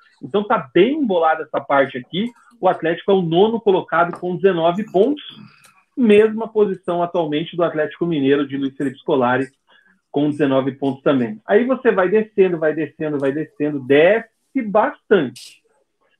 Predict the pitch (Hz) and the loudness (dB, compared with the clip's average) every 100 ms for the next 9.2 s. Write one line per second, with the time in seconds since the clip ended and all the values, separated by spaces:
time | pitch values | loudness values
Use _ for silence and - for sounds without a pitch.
0 | _ _ 202 247 247 220 220 220 214 196 | _ _ 0 0 -2 0 0 2 0 0
1 | 196 202 214 226 220 170 185 - 220 160 | 0 0 -2 0 0 2 -2 -2 -4 2
2 | 175 214 220 220 214 202 214 233 156 123 | 4 4 0 -4 0 0 0 2 2 2
3 | - _ _ _ _ _ _ _ _ _ | -4 _ _ _ _ _ _ _ _ _
4 | - - 131 151 139 156 170 - 156 160 | -12 -4 0 0 0 -4 -6 -8 -6 -6
5 | 170 180 180 - 131 117 _ _ _ _ | -6 -2 -2 -2 -8 -8 _ _ _ _
6 | _ 139 202 185 156 139 143 139 151 160 | _ 2 4 6 4 2 -2 -6 -6 -6
7 | 143 - 135 135 139 139 147 139 135 139 | -10 -2 -2 -2 -12 -8 -6 -6 -6 -6
8 | 139 123 135 123 127 196 190 156 190 208 | -4 0 2 0 -2 0 2 2 0 -2
9 | 247 | -4